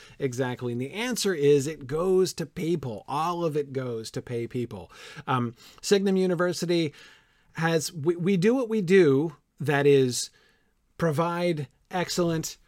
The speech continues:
high quality, high f-, student faculty contact, uh, education, um, by, a-, and,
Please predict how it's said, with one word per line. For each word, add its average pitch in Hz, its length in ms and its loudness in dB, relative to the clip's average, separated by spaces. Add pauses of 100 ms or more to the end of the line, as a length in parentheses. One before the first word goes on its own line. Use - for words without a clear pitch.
(180)
high 165 240 -6
quality, 160 720 -4
high 170 760 -4
f-, 147 80 -12
student - 880 -6
faculty 156 680 -6
contact, 156 960 -6 (180)
uh, 135 380 -4
education, 147 920 -4 (880)
um, 139 320 -2 (680)
by, 151 540 2 (180)
a-, 175 440 -4
and, 160 280 2